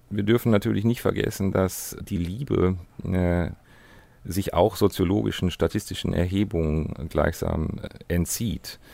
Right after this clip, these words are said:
Einerseits hat sie eben recht, ja, man würde sagen, dass diese, diese Dating-Apps leidenschaftliche Beziehungen, in denen, in denen auch schmerzhafte Erfahrungen gemacht werden müssen,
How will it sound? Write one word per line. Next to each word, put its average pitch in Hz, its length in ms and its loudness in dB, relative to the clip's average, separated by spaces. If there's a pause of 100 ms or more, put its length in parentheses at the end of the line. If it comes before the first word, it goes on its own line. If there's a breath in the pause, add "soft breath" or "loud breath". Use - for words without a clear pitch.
(300 loud breath)
Einerseits 101 640 6
hat 98 140 0
sie 87 200 0
eben 85 420 0 (160)
recht, - 720 -2
ja, 82 320 2 (100)
man 85 260 0
würde 87 180 0
sagen, 85 400 4
dass 82 240 4
diese, 82 420 2
diese 80 380 -2
Dating-Apps 87 880 0 (500 loud breath)
leidenschaftliche 87 880 2
Beziehungen, 95 580 2
in 87 180 2
denen, 85 360 2
in 82 180 -2
denen 82 180 2
auch - 120 -2
schmerzhafte 82 580 0
Erfahrungen 87 480 2
gemacht 82 480 -2
werden 85 360 0
müssen, 90 340 0